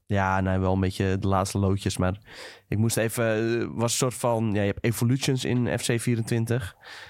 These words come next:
En daarmee kun je dus, ja, slechte spelers heel goed maken. Eh, en de afgelopen weken was er een soort van, ja, het is eigenlijk een glitch, maar het is ook weer een soort van,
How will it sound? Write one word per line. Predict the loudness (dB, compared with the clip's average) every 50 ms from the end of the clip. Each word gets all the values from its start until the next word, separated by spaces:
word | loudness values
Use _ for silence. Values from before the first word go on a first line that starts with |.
| -20 -18 _
En | -4 -2 0
daarmee | 2 2 2 2 0
kun | 0 0 0
je | 2
dus, | 2 0 -2 -4 -6 -6 -6 -4
ja, | -2 0 0 0
slechte | 2 2 0 0 0 -2
spelers | -4 -4 -2 -2 -2 0
heel | 0 0 2
goed | 2 2 0 0 0
maken. | 2 2 2 0 0 -2 -4 -4 -4 -8 _ -20 -20 -20 -20 -20 -20 _ -6
Eh, | -2 0 0 2 2 0 0 0
en | 0 0 0
de | 2 0
afgelopen | 0 0 0 0 0 0 0 0 0
weken | 0 0 0 0 0
was | -2 0
er | 0 -2
een | 0
soort | 0 -2 -2 0
van, | 0 0 2 2 0 -2 -4 -8 _ _ _ _ _ _ _ _
ja, | -4 -4 -4 -4 -8 -10 -12 -16 -16 -20 -20 _ _ _ _ _ _ _ _ _
het | _ -4
is | -2 0
eigenlijk | 2 2 0 0 -2 -2 0
een | 0 0
glitch, | 2 0 0 0 0 -2
maar | -2 -2
het | -2 0
is | -2 -2
ook | -2 0
weer | 0 0 0
een | 0
soort | 0 -2 -4 -2
van, | 0 0 0 0 0 -2 -4 -6